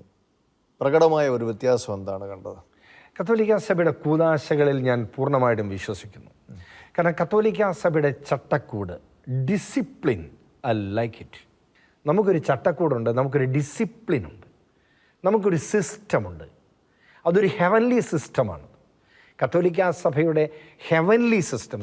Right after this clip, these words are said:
Speaker 2: സ്വർഗീയമായിട്ടുള്ളൊരു സിസ്റ്റത്തിനെയാണ് ഞാൻ ബഹുമാനിക്കുന്നത്.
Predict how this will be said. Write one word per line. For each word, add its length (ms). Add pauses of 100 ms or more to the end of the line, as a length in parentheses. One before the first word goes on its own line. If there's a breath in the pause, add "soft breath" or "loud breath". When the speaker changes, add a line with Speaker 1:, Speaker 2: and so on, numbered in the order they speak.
Speaker 2:
സ്വർഗീയമായിട്ടുള്ളൊരു 1120
സിസ്റ്റത്തിനെയാണ് 880 (760 soft breath)
ഞാൻ 200 (160)
ബഹുമാനിക്കുന്നത്. 760